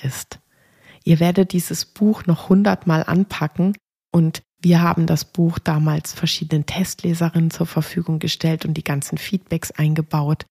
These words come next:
Also man kann immer nachfeilen, nachfeilen, nachfeilen, aber fangt erst mal an, wirklich Dinge zusammenzufügen.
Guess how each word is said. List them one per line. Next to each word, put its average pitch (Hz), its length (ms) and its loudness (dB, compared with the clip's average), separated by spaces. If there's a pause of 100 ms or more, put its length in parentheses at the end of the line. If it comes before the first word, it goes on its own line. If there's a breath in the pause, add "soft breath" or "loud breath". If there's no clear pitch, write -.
(420)
Also 185 220 4
man 202 160 4
kann 196 220 0
immer 202 260 4
nachfeilen, 175 640 2
nachfeilen, 156 540 0
nachfeilen, 165 680 0
aber 147 200 -4
fangt - 480 -4
erst - 240 -6
mal 160 200 0
an, 165 300 2 (460)
wirklich - 400 -4
Dinge 170 420 0 (340)
zusammenzufügen. 165 1160 -4